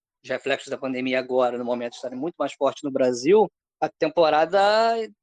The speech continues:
né, voltou ali na, na, no final do ano passado, a questão da Europa, mas mesmo assim é atípico, né? É, tu, tu, por tudo que o mundo tá vivendo. Então, mesmo assim, eu acho que, apesar de não estar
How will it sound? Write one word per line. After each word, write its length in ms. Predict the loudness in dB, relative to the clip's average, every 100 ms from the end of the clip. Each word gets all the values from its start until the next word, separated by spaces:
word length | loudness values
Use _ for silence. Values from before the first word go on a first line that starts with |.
| -14 -14 _ _
né, 180 | -6 -2
voltou 520 | 0 -2 0 2 2
ali 180 | 2 0
na, 180 | -2 -6
na, 240 | -8 -14
no 140 | -20 -18
final 280 | -10 -8 -6
do 80 |
ano 100 | -6
passado, 540 | -6 -6 0 4 4 2
a 40 |
questão 360 | -4 -6 -4 0
da 80 | 2
Europa, 440 | 2 2 2 0
mas 200 | -2 -4
mesmo 200 | -4 -4
assim 440 | -6 -8 -10 -8
é 420 | -6 -4 -4 -6 -4
atípico, 600 | -6 -4 -4 -4 -4 -2
né? 180 | -2 -2 -10 _ _ _ _
É, 120 | -16 -16 _ _
tu, 120 | -12 -12 _
tu, 100 | -6
por 160 | -2 0
tudo 180 | 0 0
que 80 |
o 40 | 0
mundo 180 | 0 2
tá 100 | 2
vivendo. 480 | 4 2 0 -2 -6 _
Então, 760 | -4 0 2 2 2 0 0 -2 -6 _ _ _ _ _
mesmo 380 | -4 2 2 4
assim, 400 | 0 0 -4 2
eu 60 | 2
acho 280 | 2 0 -14
que, 400 | -8 -2 0 -2 _ _ _ _
apesar 540 | -8 0 2 4 2 2
de 140 | -2
não 140 | -2 -2
estar 200 | -2